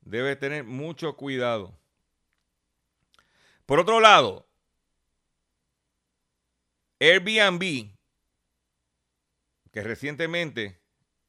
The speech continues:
cogió un dinero de inversión, está botando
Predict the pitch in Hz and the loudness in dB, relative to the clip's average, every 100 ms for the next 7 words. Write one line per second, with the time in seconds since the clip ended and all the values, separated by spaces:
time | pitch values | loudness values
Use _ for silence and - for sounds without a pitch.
0 | _ _ _ _ _ _ _ _ _ 110 | _ _ _ _ _ _ _ _ _ -4
1 | 110 123 143 156 151 147 156 120 95 - | -2 -2 -2 -2 -2 2 2 2 -2 -12
2 | _ _ _ _ _ _ _ _ _ _ | _ _ _ _ _ _ _ _ _ _
3 | _ _ _ _ _ _ _ 110 131 143 | _ _ _ _ _ _ _ -14 -8 -8
4 | 123 139 131 104 92 _ _ _ _ _ | -8 -8 -8 -8 -14 _ _ _ _ _
5 | _ _ _ _ _ _ 123 120 165 170 | _ _ _ _ _ _ -10 -4 -2 0
6 | 180 170 180 170 139 117 110 | 0 2 2 2 0 -4 -6